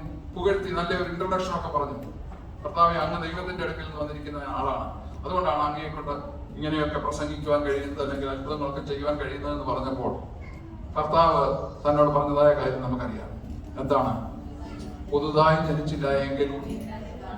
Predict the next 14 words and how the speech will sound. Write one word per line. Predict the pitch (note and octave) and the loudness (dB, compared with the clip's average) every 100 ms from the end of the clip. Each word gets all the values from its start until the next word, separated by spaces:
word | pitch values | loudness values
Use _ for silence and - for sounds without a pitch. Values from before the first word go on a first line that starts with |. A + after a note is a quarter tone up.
| - - - | -10 -10 -4
ആ, | C#3+ D3+ C#3+ | 2 4 4
സ്തോത്രം, | - D3 C#3+ C#3+ A#2 - | 4 2 4 2 -2 -4
ഹല്ലേലൂയ, | D3 C#3+ C#3 | 0 0 0
"പുതുതായി | C3 D3 D3+ D#3 D#3 | -2 -2 2 6 6
ജനിച്ചില്ല | D#3 D3+ D3 D3+ D3 | 6 2 0 -2 0
എങ്കിൽ | C#3+ C#3 C#3 C#3 - - - - - C#3+ | 0 0 -2 -4 -6 -8 -10 -10 -6 -2
ഇന്ന് | D3+ D#3 D3+ - - - - - - | 0 4 2 2 -4 -8 -8 2 4
രക്ഷിക്കപ്പെടാത്തവരായി | - G#3+ - F3 D#3+ D3+ D3+ D3 D3 C#3+ C#3+ - - | 4 2 2 2 4 4 2 4 4 4 0 -4 -4
ആരെങ്കിലും | D3 F#3 F#3+ F#3 E3 D#3+ D#3 | 2 6 6 4 0 -4 -4
എന്നെ | D3 D3 | -2 0
കേൾക്കുന്നുണ്ടെങ്കിൽ," | C#3+ D3+ D3 C#3+ C3+ B2+ B2+ - - - - - C3+ | 2 2 2 -2 -2 -2 -4 -4 -8 -8 -8 -8 -8
സ്തോത്രം, | C3+ C#3 C#3 C3+ B2 - - - - - | -2 2 2 2 -2 -4 -10 -10 -12 -4
ദൈവത്തിന്റെ | C3 D#3+ E3 D#3 | 0 2 0 0
വചനം | D3 D3 - - - | 2 2 0 -6 -8